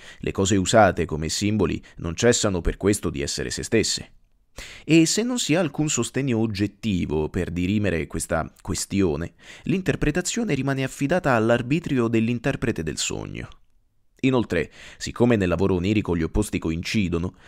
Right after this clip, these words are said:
rimane sempre imprecisato se un certo elemento onirico debba venire inteso in senso positivo oppure negativo, come se stesso o come il suo contrario. E questa è una nuova occasione per l'interprete di esercitare il suo arbitrio.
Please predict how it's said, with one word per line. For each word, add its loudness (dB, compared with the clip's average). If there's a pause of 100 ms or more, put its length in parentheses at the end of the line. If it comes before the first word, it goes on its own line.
(160)
rimane 0
sempre 0
imprecisato 0
se 0
un 2
certo 0
elemento 2
onirico 0 (140)
debba 2
venire 0
inteso 0
in 0
senso 0
positivo 0
oppure 2
negativo, -2
come 0
se -2
stesso -4
o -4
come 0
il 0
suo -2
contrario. -10 (340)
E -10
questa 2 (180)
è -6
una -2
nuova 4
occasione 2
per -2
l'interprete -4
di 0
esercitare 2
il 0
suo -2
arbitrio. -6